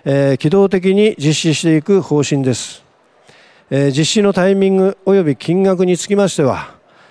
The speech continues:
株価の動向や経営環境などを踏まえて総合的に判断してまいります。えー、先月二月九日に自己株式の取得の決議をいたしまして、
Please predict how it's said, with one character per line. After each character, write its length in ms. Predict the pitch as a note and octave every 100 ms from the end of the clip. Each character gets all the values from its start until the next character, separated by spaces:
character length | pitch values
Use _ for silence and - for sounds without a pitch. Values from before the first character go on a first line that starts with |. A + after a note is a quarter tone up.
| _ -
株 240 | D#3 G3
価 120 | G3
の 120 | E3+ C#3
動 240 | D#3 F3
向 240 | F#3 F#3
や 340 | F#3 E3 A2 -
経 320 | - D#3+ F#3+ G3+
営 60 |
環 260 | F#3+ G3+ F#3+
境 220 | F3+ D#3
な 120 | F#3+
ど 140 | F3+ D3
を 80 |
踏 120 | G#2+ C3+
ま 140 | F#3+
え 60 | F3+
て 280 | D3 G#2 -
総 340 | - E3+ G3+
合 200 | G3+ G3
的 240 | F#3+ F3+ F#3+
に 200 | G#3 -
判 260 | - E3+ D#3
断 180 | C#3+
し 100 | C3+
て 200 | - G3 -
ま 120 | C3+
い 60 | C3
り 60 |
ま 120 | C3 A#2+
す。 220 | - - _ _ _ _ _ - - _
え 180 | C#3+ D3+
ー、 40 | D3
先 200 | G3+ A3
月 220 | F#3 D3
二 120 | D3+
月 200 | G3 F#3
九 100 | - G3 G3
日 120 | F#3
に 280 | F3 E3 F2+ - _ _ - _
自 140 | - D3+
己 160 | G3
株 240 | F3 F#3 F#3
式 220 | - D3+
の 140 | C#3
取 120 | B2+ -
得 200 | F#3 F#3
の 100 | F3+
決 280 | - F3 F3
議 120 | D3+
を 120 | B2
い 40 | A#2
た 120 | D#3+
し 100 | F3
ま 140 | E3+
し 100 | D3
て、 340 | - G#2+ D#2+